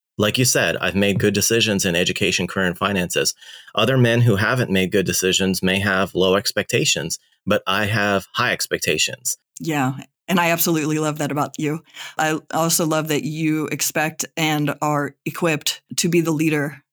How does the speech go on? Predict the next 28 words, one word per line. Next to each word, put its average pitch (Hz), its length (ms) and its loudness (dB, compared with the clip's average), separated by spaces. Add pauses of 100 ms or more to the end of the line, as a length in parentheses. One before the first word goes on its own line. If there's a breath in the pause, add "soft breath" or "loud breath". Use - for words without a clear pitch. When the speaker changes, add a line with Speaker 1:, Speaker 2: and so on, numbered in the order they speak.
(120)
Speaker 2:
in 165 140 0
your 156 100 0
marriage, 143 640 -2
um, 143 160 0
should 151 200 -2
you 151 120 0
ever 143 120 -4
get 143 160 -2
married. 147 360 -2
And - 180 -10 (420 loud breath)
I - 60 0
was 190 140 2
wondering, 202 400 2
um, 165 200 0 (200)
can 220 120 4
we 220 80 6
talk 190 240 0
a 196 60 -4
little 180 180 0
bit 180 120 0
about 165 240 0
what 156 200 -2
leadership 160 760 0 (160)
in 156 140 -2
marriage 147 600 -2
means? 156 580 0
Speaker 1:
For 139 120 2
sure. 151 500 2